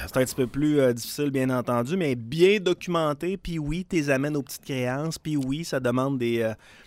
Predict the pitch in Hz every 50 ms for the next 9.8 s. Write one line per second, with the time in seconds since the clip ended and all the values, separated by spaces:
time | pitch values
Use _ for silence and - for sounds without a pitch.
0 | _ - - 107 107 107 104 104 - 117 117 120 117 123 131 143 139 131 123 -
1 | - 143 139 139 127 120 120 120 117 113 107 110 101 - - 139 143 156 160 -
2 | - - - - - - - - 156 147 151 151 135 - 180 175 - 170 156 -
3 | - - 170 160 - - 147 127 - 160 156 156 156 - 135 131 - 143 127 -
4 | - 127 120 127 139 139 139 139 135 127 123 117 117 117 110 110 110 107 110 107
5 | 107 113 131 135 135 135 127 117 113 113 131 139 - - 139 123 110 104 107 117
6 | 127 - 123 117 - 120 - 135 131 - - 127 131 139 139 139 123 120 110 127
7 | 123 117 120 127 131 131 - 120 120 113 120 107 - - 113 101 101 117 135 139
8 | - - 120 120 - 117 113 113 - - 113 104 101 107 104 98 98 - - -
9 | - - - - - 120 - - 117 - 120 104 101 120 156 156